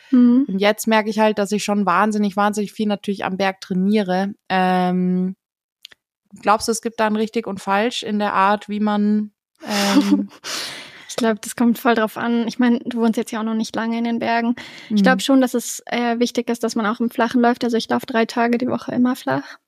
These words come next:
Speaker 2: Mhm.
Speaker 1: Ähm, aber jetzt so zum Beispiel, wo wir jetzt sechs Tage in London waren,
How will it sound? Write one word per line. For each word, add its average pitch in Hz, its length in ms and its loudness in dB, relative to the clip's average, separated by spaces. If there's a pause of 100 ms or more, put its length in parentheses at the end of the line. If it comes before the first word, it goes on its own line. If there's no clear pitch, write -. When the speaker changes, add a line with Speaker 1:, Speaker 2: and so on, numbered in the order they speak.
(320)
Speaker 2:
Mhm. 202 300 0 (260)
Speaker 1:
Ähm, 240 640 4
aber 220 180 2
jetzt 226 200 2
so 220 160 0
zum 233 220 0
Beispiel, 220 480 0 (260)
wo 233 240 -4
wir 226 140 0
jetzt 220 160 -6
sechs - 240 -6
Tage 214 240 0
in 208 100 0
London 214 320 0
waren, 220 460 0